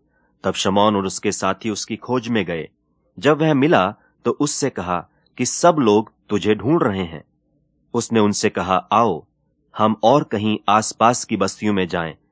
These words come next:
کہ میں وہاں بھی پرچار کروں، کیونکہ میں اسی لیے نکلا ہوں۔" سو وہ سارے گلیل میں ان کی سبھاؤں میں جا جا کر پرچار کرتا اور دشت آتماؤں کو نکالتا رہا۔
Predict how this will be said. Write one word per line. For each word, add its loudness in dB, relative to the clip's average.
کہ -4
میں 4
وہاں 0
بھی -2
پرچار 0
کروں، -4
کیونکہ 2
میں 0
اسی 0
لیے 0
نکلا -2
ہوں۔" -6
سو 2
وہ 2
سارے 2
گلیل 2
میں 2
ان 4
کی 0
سبھاؤں 0
میں 0
جا 0
جا 0
کر -6
پرچار -4
کرتا -2
اور 4
دشت -2
آتماؤں 0
کو -6
نکالتا -2
رہا۔ -8